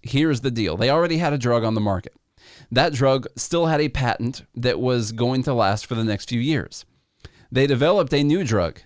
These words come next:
that was better than the one that they currently had on the market, and instead of releasing that drug at that time,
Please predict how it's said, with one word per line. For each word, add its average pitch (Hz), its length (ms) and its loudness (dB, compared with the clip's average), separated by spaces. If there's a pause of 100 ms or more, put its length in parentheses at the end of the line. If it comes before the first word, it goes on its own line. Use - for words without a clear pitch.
that 120 200 -2
was 127 140 0
better 135 320 2
than 107 160 -2
the 101 80 0
one 107 180 2
that 101 100 -2
they 117 160 -2
currently 135 420 -2
had 120 200 2
on 120 100 0
the 160 80 -2
market, 104 420 -2 (480)
and 131 160 2
instead 160 320 2
of 151 80 0
releasing 165 560 0
that 127 220 0
drug 107 400 -2 (160)
at 117 160 -2
that - 220 0
time, 123 520 -2